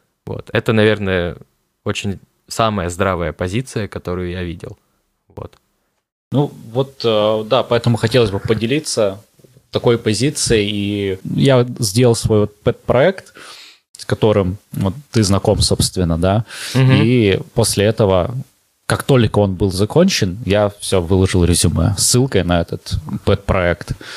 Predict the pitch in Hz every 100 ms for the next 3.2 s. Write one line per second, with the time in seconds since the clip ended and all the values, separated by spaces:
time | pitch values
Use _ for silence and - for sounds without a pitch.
0 | - - - - - 110 95 92 101 135
1 | 135 123 131 139 202 - 131 131 117 113
2 | 110 120 113 101 - - - - 95 90
3 | - 95